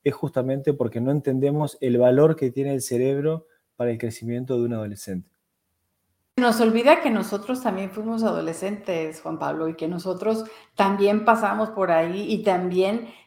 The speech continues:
Speaker 2: sentimos que los papás eran anticuados, que no nos entendían y demás. Pero si le agregamos el, el ingrediente que nosotros no tuvimos, que era las redes sociales, ¿qué representan en medio de toda esa turbulencia las redes sociales en la vida de un adolescente?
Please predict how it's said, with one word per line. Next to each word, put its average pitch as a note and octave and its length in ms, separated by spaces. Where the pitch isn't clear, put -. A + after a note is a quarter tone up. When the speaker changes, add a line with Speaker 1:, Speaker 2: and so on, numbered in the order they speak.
Speaker 2:
sentimos B3 800
que B3+ 100
los G#3 140
papás G#3 420
eran A#3+ 180
anticuados, G3+ 640
que G#3 100
no F#3+ 80
nos G3 140
entendían F#3+ 720
y F3 100
demás. E3+ 380
Pero G#3+ 220
si - 200
le B3+ 100
agregamos C4+ 680
el, A#3 280
el A3 120
ingrediente A3+ 720
que G3+ 120
nosotros G3+ 400
no A3+ 160
tuvimos, F#3+ 600
que F3 100
era F3+ 260
las E3+ 240
redes F3+ 240
sociales, - 720
¿qué D4+ 180
representan A#3+ 1000
en G3 200
medio A#3+ 300
de A3 120
toda A3 300
esa A#3 220
turbulencia F3 800
las F3+ 180
redes G3 260
sociales G3 440
en G3 100
la E3+ 80
vida F#3 220
de G3 100
un G3+ 60
adolescente? G3 580